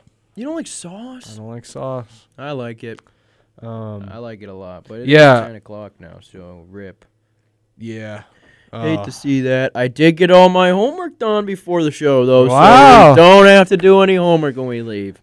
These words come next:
Speaker 2: I, uh, I sat in on the show before us, just listening. They were gonna have me on, but I was like, "You know, I gotta write my own show. I gotta write
Speaker 1: Yeah,
Speaker 2: tough
Speaker 1: but,
Speaker 2: scenes."
Speaker 1: like, <laughs> yeah.
Speaker 2: But I,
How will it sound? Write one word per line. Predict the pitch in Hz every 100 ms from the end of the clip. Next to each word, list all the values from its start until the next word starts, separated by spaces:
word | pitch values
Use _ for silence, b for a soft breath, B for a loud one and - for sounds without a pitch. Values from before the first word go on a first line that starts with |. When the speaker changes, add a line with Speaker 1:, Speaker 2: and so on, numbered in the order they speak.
| -
Speaker 2:
I, | 135 165
uh, | 156 120 113
I |
sat | 147 - 175 160
in | 143
on | 135 117
the | 110 95 -
show | - 123 120
before | 107 101 113 110 107
us, | 98 - - _ _
just | 107 -
listening. | 110 107 110 101 101
They | 120
were | 143
gonna | 135
have | 123 120
me | 104
on, | 104 107 101
but | 98
I | 101
was | 101 101
like, | 101
"You | 110 107
know, | 101
I | 107
gotta | 113 95
write | 95 101 -
my | 85 78 76
own | 123 131 107
show. | _ 67
I | 80
gotta | 104 98
write | 113
Speaker 1:
Yeah, | 120
Speaker 2:
tough | 101
Speaker 1:
but, | 101
Speaker 2:
scenes." | 98 196 143 -
Speaker 1:
like, | - - - - _ _ _ _ _ - -
<laughs> |
yeah. | 156
Speaker 2:
But | 151
I, | 156 170